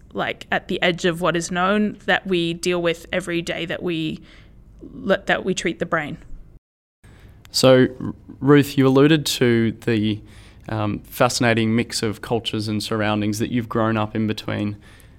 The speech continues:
Speaker 2: I think to make sense of that, we'll have to go back to the start. Can you tell us a little bit about where you were born and your early years?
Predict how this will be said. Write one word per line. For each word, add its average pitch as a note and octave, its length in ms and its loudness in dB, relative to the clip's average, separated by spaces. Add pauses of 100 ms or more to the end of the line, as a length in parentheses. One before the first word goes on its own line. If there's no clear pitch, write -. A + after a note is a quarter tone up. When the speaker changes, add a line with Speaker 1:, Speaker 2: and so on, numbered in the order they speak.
(480)
Speaker 2:
I A#2+ 60 2
think B2 240 4
to - 80 4
make A#2 160 6
sense B2+ 300 4
of A#2 80 0
that, A#2 240 2
we'll A2+ 320 4
have C3 200 0
to - 80 0
go A#2+ 160 6
back A2+ 220 2
to - 120 -2
the G#2+ 100 0
start. A2 560 2 (240)
Can C#3 120 4
you C3+ 60 8
tell C#3 220 4
us C#3 100 2
a C#3+ 60 -2
little A#2+ 180 2
bit A2 320 -2
about A2 480 0
where A2+ 160 0
you G#2+ 160 2
were G#2 60 2
born A2 320 0
and G#2+ 100 0
your G#2 120 0
early G#2+ 240 2
years? A2 400 -4